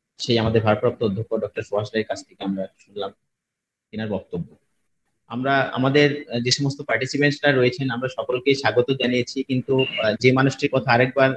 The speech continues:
না বললে হবে না, বা আমি হয়তো ভুলে গেছিলাম, তিনি হচ্ছেন আমাদের বেথুয়াডুয়ারি কলেজের, আহ, আহ,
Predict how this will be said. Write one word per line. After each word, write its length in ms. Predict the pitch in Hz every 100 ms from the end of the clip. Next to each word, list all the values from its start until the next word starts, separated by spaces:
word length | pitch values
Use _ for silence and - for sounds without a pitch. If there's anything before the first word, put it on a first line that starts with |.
| - 117
না 180 | 113 117
বললে 340 | 135 139 135
হবে 260 | 135 156 147
না, 200 | 123 131
বা 140 | 120
আমি 260 | 117 127 135 - _ _ _ 127
হয়তো 200 | 131 139
ভুলে 260 | 135 170
গেছিলাম, 340 | 165 - 123 139
তিনি 200 | 139 147
হচ্ছেন 240 | 143 147
আমাদের 260 | 127 131 139
বেথুয়াডুয়ারি 460 | 117 - 143 147 147
কলেজের, 420 | 139 156 123 143 - _ _ _ _
আহ, 520 | 107 113 113 113 110 82
আহ, 380 | 104 104 95